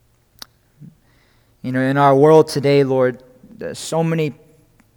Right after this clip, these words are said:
so many, uh, people, so many things that don't know you for who you really are.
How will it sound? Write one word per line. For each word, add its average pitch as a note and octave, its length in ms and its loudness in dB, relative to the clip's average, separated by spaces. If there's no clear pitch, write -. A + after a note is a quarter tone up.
so D#3 260 -8
many, D#3+ 300 -6
uh, A2+ 280 -10
people, D3 580 -4
so D#3 180 -6
many D3+ 200 -4
things D3 340 -6
that - 480 -8
don't E3+ 280 0
know C#3 140 -2
you B2+ 180 -6
for A#2 180 -14
who A2+ 160 -12
you A2 160 -12
really G#2+ 260 -16
are. G#2+ 220 -20